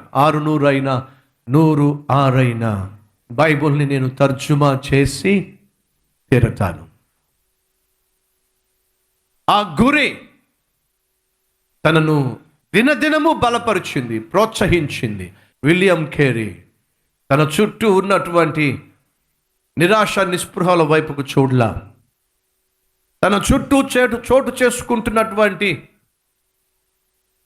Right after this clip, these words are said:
బాధను కలిగించేటటువంటి వాటి మీద మనసు పెట్టుకోలా. ఎంత కష్టమైనా, ఎంత బాధ అయినా,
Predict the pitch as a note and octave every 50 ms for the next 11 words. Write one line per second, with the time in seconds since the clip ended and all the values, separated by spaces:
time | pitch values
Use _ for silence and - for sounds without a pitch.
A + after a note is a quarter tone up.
0 | _ _ _ _ _ _ _ _ _ - D#3 G#3+ C4 C4+ C#4 C#4 C4 C4 - B3
1 | B3 A#3+ G#3 G#3+ A#3 G3+ - - A3 - G#3 - F#3 F3+ F#3+ F#3 F3+ D#3 E3 D#3
2 | C3+ C3+ F3+ G#3 A3 G#3 A3 A3 G3+ A3 A#3+ G#3 G#3 F3+ C#3+ C#3 D#3 F3 G3+ G#3
3 | - - G3+ E3+ - F3 E3+ E3+ F3 F3 - E3 D3+ C#3+ C3+ A#2+ - - - _
4 | _ _ - C#3+ F3 F3+ - F#3+ E3+ - E3 D#3+ D#3+ E3 - - G3+ F3 E3+ E3
5 | E3 D#3+ D#3 D3+ C#3+ D3 E3 C#3+ E3 D3+ C#3 C3 C#3 C#3+ C#3+ C#3 C#3+ C#3+ C3+ C3
6 | C3 B2+ A#2 G#2 G2